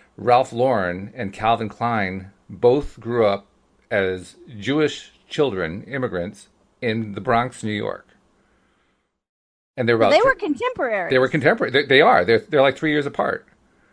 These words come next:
Speaker 2: I don't
Speaker 1: And,
Speaker 2: know
Speaker 1: and
Speaker 2: why, but I didn't realize that.
Speaker 1: Yeah. And, and, of course, they're also fashion rivals. And, in fact, much of the time throughout their tenure, they have been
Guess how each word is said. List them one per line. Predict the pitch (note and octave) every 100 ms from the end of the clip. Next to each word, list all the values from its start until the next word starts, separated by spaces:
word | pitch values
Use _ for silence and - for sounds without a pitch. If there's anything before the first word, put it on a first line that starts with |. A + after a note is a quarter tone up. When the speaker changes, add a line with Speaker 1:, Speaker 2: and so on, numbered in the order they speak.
| _ _ -
Speaker 2:
I | _ _ _ _ _ _ _ G4
don't | G3
Speaker 1:
And, | C#4+
Speaker 2:
know | D4+
Speaker 1:
and | -
Speaker 2:
why, | G#3+ D4 G4 G#3+
but | G#3
I | A3
didn't | C#4 D4+
realize | C4 C4+ F#3 E3 -
that. | F3+
Speaker 1:
Yeah. | F3 G#3+ D#4+ F2+ F2 -
And, | D3 -
and, | D#3 C#3+ C3+ C#3+
of | B2
course, | D#3 C3+
they're | C#3+ B2
also | A#2 A#2
fashion | G2 A2 G#2+ - G#2
rivals. | A#2 D#3+ - - -
And, | A#2
in | G2+
fact, | A2 G#2 - A#2 - A2 -
much | C3+ B2+ D#3 C#3
of |
the | A#2
time | - - D3+ C#3+ A2+ A2 G2+ _ _
throughout | - A2+ G#2+ A#2+ - B2+
their | A2 G2+
tenure, | - C#3 D3+ A#2 G#2 A2
they | - A2 G#2+
have | A2 A2 G2+
been | G#2 G2+ G#2